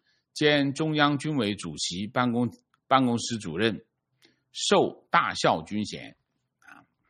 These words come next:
然后呢，第二年就，啊，不，二零一六年七月升少将军衔。二零一七年八月，钟少军任中，中央军委办公厅主任啊。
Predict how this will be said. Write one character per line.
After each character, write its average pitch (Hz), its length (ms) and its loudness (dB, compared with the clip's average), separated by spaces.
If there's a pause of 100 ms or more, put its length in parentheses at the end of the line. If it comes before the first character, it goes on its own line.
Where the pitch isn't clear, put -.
(320)
然 98 220 2
后 143 160 4
呢， 110 280 2
第 147 180 2
二 143 160 10
年 80 200 -8 (240)
就， 120 220 0
啊， 113 100 -2
不， 104 120 -2
二 131 340 4
零 139 140 4
一 156 60 0
六 165 180 4
年 82 180 -2
七 - 220 -4
月 151 200 -2 (840)
升 139 500 2
少 139 360 2
将 101 240 -4
军 85 180 -12
衔。 71 260 -14 (920)
二 143 180 8
零 139 180 4
一 135 80 0
七 143 180 -2
年 117 220 0
八 135 240 2
月， 139 340 -2
钟 135 240 0
少 127 240 2
军 120 280 -2
任 123 320 0
中， 131 420 -2 (380)
中 139 220 2
央 135 200 4
军 139 180 0
委 95 140 0
办 117 240 0
公 117 140 -2
厅 110 200 -2
主 87 160 -10
任 143 240 -4 (600)
啊。 - 260 -20